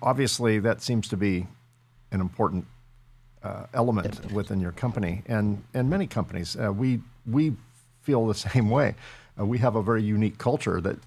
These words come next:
Speaker 1: one will either love or hate, right? And, uh, so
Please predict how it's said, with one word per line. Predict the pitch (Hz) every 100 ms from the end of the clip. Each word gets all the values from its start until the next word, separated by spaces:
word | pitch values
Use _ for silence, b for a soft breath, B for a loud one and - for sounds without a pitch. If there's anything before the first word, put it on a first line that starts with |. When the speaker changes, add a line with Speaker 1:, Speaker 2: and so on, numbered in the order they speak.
| 120
Speaker 1:
one | 110 120 117
will | 120
either | 120 110
love | 104 123 120
or | 101
hate, | - 151 - - -
right? | - 101 110 - -
And, | 107 104 104
uh, | 107 101 90 B B B
so | - 151 135